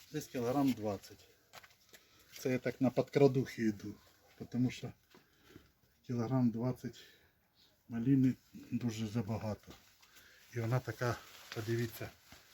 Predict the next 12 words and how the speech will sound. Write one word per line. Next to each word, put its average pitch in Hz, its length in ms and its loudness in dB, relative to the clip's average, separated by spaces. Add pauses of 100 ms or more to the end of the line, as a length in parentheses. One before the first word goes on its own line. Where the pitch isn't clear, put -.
(920)
подивіться, 123 440 0
яка 147 260 -2
у 147 60 0
нас 120 200 2 (120)
вона 113 180 -2
гарненька. 104 680 -8 (600)
Дивіться, 117 300 -2 (380)
піднімаю 120 600 4
гілочку, 123 500 2 (340)
дивіться. 110 360 -2 (1400)
Скільки 139 340 2
малинки, 113 600 6